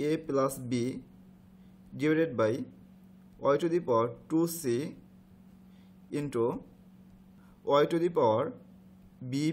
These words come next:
plus c divided by y to the power two a into y to the power c plus a divided by y to the power two b। এখানে কতগুলো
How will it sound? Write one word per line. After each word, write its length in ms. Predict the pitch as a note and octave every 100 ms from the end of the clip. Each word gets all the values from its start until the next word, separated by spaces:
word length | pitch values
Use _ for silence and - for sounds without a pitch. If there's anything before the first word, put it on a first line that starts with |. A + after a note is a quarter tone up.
| D#3
plus 280 | C3+ B2+ C3+ - -
c 20 | C3+ C3 G3 - - - - - B2
divided 340 | C#3+ D3+ C#3 A2+
by 120 | A2+ F#3 - - B2+
y 20 | C3+
to 40 | D#3+
the 60 | E3
power 140 | C3+ - -
two 140 | E3 B2+ G2+
a 20 | G2 - - - - - - - - - - C3+
into 280 | C3+ C3 B2 A3 - - - - - - - - - - - - - - - C#3
y 40 | C3+
to 40 | E3+
the 60 | F#3
power 220 | D3 A#2 C#3+ - - - -
c 40 | - D3+ D#3 D#3
plus 320 | C#3 B2+ B2+ - - B2+ C3
a 20 | D#3 - - - - B2
divided 320 | D3 D3 C#3+ A2
by 120 | A2 B2 - - - C#3
y 20 |
to 60 | D3+ D#3
the 60 | D#3
power 200 | A2+ C3+ F#3+ -
two 120 | E3+ D3
b। 20 | A2 F#2+ - - - - - - - - - - - - - - - - - - - - - - -
এখানে 200 | F3+ E3 C3+
কতগুলো 280 | C#3+ D#3+